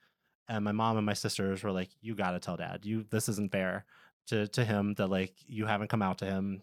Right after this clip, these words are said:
You're, you're moving again with the same person. Like, just be honest with him." So I did, and it, like, went fine.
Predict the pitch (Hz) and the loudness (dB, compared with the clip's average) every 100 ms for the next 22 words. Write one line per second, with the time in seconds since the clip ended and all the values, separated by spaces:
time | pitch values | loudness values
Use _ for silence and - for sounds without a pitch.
0 | - 127 98 104 110 107 117 123 123 113 | -10 -6 -6 -6 -2 0 2 2 4 4
1 | 107 - 95 113 113 - 101 107 101 95 | 4 0 0 0 2 0 0 -2 -2 -4
2 | 90 - _ - - - - 170 127 95 | -6 -8 _ -20 -20 -14 -2 2 2 0
3 | 92 - - 110 - _ _ _ _ - | -4 -8 -12 -14 -16 _ _ _ _ 2
4 | 131 110 160 110 104 123 120 110 110 - | 4 6 6 6 2 2 2 4 4 2
5 | - _ _ _ - 180 - 175 87 110 | -10 _ _ _ -2 -2 0 -2 -2 -6